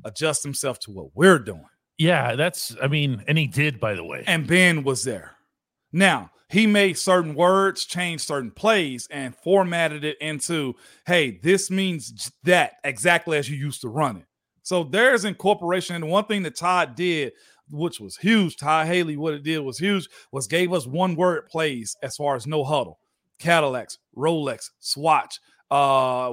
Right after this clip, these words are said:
Speaker 1: weapons, missile, rocket. Like, we had those types of names that became full plays for us.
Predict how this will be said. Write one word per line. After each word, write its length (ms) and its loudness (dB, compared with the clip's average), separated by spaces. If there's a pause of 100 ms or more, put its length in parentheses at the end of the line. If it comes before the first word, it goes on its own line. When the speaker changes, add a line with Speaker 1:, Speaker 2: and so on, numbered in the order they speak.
Speaker 1:
weapons, 480 0
missile, 680 -2 (200)
rocket. 480 0 (100)
Like, 300 -6
we 160 0
had 320 4
those 300 -2
types 260 -4
of 60 -14
names 260 -8
that 60 -8
became 420 -8 (100)
full 280 2
plays 440 0
for 260 0
us. 120 -10